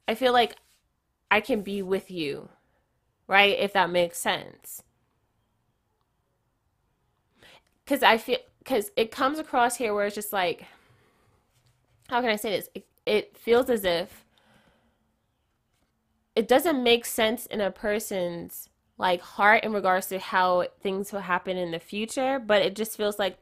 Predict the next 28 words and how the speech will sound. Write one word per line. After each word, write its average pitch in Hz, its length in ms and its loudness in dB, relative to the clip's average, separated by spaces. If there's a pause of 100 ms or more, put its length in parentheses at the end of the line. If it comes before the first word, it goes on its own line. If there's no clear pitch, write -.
(160)
for 202 140 -6
convenience 208 840 -4
sake. 143 360 -6
You 220 100 -2
know 226 80 4
what 240 120 4
I'm 247 120 2
saying? 240 240 2
It's 247 120 -2
like 208 220 0 (1120)
with 262 180 0
this 285 160 -2
Queen 262 240 2
of 262 100 0
Cups - 580 -4 (200)
next 214 380 0
to 269 80 -4
this, 247 300 0
um, 214 320 2
King 233 260 -4
of 208 120 -4
Wands, 208 520 0
it 220 200 0
really 285 340 -4
feels 220 460 0
as 180 180 -2
if, 175 240 -6
like, 170 380 0